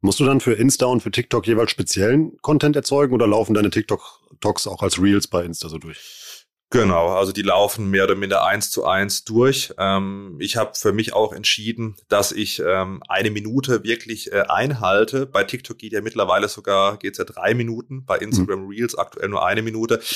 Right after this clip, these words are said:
Speaker 2: Ich mache es auch, um mir selbst da nicht, äh, doch zusätzliche Arbeit zu machen, halte ich die TikToks auch bis zu einer Minute, dass ich sie wirklich auch auf Instagram reposten kann.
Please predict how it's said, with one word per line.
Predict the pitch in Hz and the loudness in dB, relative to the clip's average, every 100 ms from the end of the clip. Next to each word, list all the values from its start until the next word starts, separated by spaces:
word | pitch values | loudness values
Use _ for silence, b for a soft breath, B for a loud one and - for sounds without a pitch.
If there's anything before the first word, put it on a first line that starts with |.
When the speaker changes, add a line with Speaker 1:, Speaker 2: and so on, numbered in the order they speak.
| B - | B -10
Speaker 2:
Ich | - | -6
mache | 101 120 127 | -2 2 2
es | 113 - | 2 2
auch, | 110 117 120 | 0 0 0
um | 110 | -2
mir | 110 104 | 0 2
selbst | 110 120 - | 4 2 2
da | 101 | -2
nicht, | 107 107 90 | -2 -4 -4
äh, | 95 101 | -4 -4
doch | 98 104 | -2 -2
zusätzliche | - 135 120 95 104 113 | -2 0 0 0 -6 0
Arbeit | 98 107 110 - | 2 2 0 -2
zu | |
machen, | 110 107 120 120 - | -2 -2 -2 -8 -10
halte | - 104 117 | -2 0 0
ich | 113 | -4
die | - | -12
TikToks | - - - 110 - | -10 -8 -4 -2 0
auch | 101 | -2
bis | - 120 | -2 -4
zu | - - | -2 0
einer | 101 101 | 0 0
Minute, | 101 104 127 120 | -4 -4 -6 0
dass | 95 101 | 0 0
ich | |
sie | - 95 | -6 -6
wirklich | 95 98 | -8 -4
auch | - 95 - | 0 0 -2
auf | 90 - | -10 -8
Instagram | 98 - - 87 92 | -12 -12 -14 -14 -12
reposten | 95 95 76 - - - | -14 -6 -4 -4 -8 -16
kann. | 80 | -18